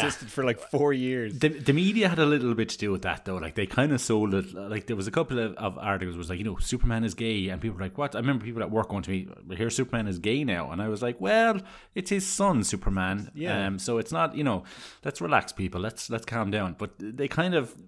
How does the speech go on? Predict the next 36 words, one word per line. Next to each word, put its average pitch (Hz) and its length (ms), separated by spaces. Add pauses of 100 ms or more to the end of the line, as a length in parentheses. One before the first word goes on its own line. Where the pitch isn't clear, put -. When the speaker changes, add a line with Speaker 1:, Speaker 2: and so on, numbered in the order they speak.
(140)
Speaker 2:
you 143 140
know, 98 200 (280)
they, 110 160 (120)
they 123 100
got 131 180
very 131 160
clickbaity 98 480
with 85 140
it, 82 100
I 80 120
think, 85 420 (100)
um, 90 300
in 87 80
terms - 60
Speaker 1:
Yeah, 220 180
Speaker 2:
of - 140
Speaker 1:
they 143 80
did. 156 100
Speaker 2:
telling 143 160
that 170 80
Speaker 1:
And 165 100
Speaker 2:
story. 87 380 (340)
Speaker 1:
And 156 120
in 165 80
fairness, 190 480
like, 127 280
I, 127 160 (120)
I - 40
know 131 480
people 127 320
love 117 200
to - 80
complain 117 480
about, 107 260
you 113 100
know, 101 360